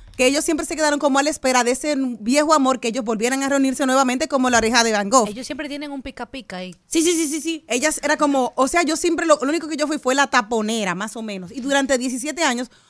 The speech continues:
Speaker 1: fue la taponera. Ahora mismo han dicho que vuelve la oreja de Van Gogh. Y está ese bulo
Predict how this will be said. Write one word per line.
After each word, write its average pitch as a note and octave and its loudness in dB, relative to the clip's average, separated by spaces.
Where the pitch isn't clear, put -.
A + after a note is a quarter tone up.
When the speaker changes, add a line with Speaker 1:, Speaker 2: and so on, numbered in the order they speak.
Speaker 1:
fue C4+ 4
la C#4 4
taponera. F#3+ -4
Ahora F4 6
mismo C#4+ 0
han C#4+ -4
dicho C4+ -4
que A#3+ 2
vuelve B3+ 2
la G#3 0
oreja A3 0
de G#3 -2
Van G3 -4
Gogh. D#4+ -12
Y B3+ 0
está E4 0
ese D4 2
bulo C4 2